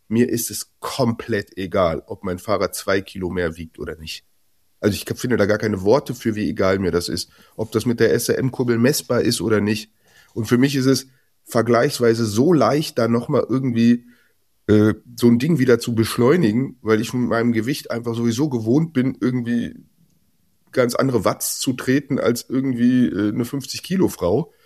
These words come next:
Äh, ich rede jetzt nicht von der Olympionikin, die fährt mich in Grund und Boden mit ihren Wattwerten. Aber von so, also ich bin einfach mit neunzig Kilo gewohnt, irgendwie zu treten und es ist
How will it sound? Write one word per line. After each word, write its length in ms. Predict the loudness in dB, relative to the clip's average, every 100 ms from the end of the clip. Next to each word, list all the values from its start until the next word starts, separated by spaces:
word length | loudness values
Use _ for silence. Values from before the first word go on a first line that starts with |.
| _ _ _
Äh, 140 | 2 4
ich 160 | 2
rede 140 | 2 4
jetzt 100 | 2
nicht 100 | 4
von 100 | 4
der 100 | 6
Olympionikin, 720 | 4 2 2 2 2 0 0
die 100 | 2
fährt 200 | 2 2
mich 140 | 0
in 80 | 0
Grund 200 | 2 2
und 100 | 4
Boden 260 | 4 4
mit 160 | -2 -4
ihren 180 | -2 2
Wattwerten. 560 | 2 4 4 2 -4 -16 -20 -20 _ _
Aber 240 | 2 2
von 300 | 2 2 0 -4 _ _ _
so, 400 | 4 4 0 _
also 160 | 0 0
ich 100 | 0
bin 180 | 2
einfach 360 | 2 2 0 0
mit 180 | 0 2
neunzig 360 | 2 0 -6
Kilo 240 | -6 -2 0
gewohnt, 440 | 2 2 2 0 -6
irgendwie 300 | -4 -4 -4
zu 140 | -8
treten 380 | 0 0 0 -2
und 120 | -4
es 100 | -6
ist 260 | -8 -10